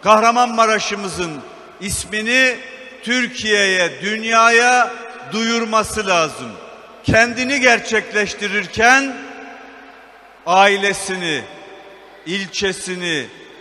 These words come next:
ilini de gerçekleştirecek genç sporculara ihtiyacımız var.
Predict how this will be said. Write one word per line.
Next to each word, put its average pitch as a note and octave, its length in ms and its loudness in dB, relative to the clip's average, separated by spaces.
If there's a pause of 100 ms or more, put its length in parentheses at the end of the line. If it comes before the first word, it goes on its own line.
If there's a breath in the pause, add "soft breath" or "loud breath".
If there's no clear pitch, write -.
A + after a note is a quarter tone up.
(120)
ilini G#3 720 -2 (380)
de F#3 120 2
gerçekleştirecek F3 1400 -2 (460)
genç G#3 260 2
sporculara F3 1000 -2 (120)
ihtiyacımız C#3 1000 -6
var. G#2+ 160 -4